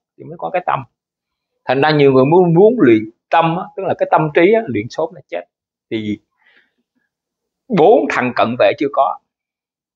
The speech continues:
Thành ra những người tập nó sẽ bị điên và tâm thần. Cái đó là nói tới cầu hỏa nhập ma là do đó mà ra. Thành ra nhiều người không có hiểu.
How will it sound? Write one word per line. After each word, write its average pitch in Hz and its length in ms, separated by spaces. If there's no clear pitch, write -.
Thành 139 160
ra 156 120
những 170 200
người 151 140
tập 135 180
nó 170 80
sẽ 151 140
bị 120 360
điên 202 420
và 127 140
tâm 143 180
thần. 131 120
Cái - 80
đó 185 140
là 135 120
nói 147 360
tới 98 240
cầu 113 220
hỏa 104 160
nhập 135 140
ma 135 240
là 110 200
do 131 260
đó 135 180
mà 123 80
ra. 120 200
Thành 143 200
ra 160 160
nhiều 147 200
người 147 100
không 175 120
có 196 60
hiểu. 170 300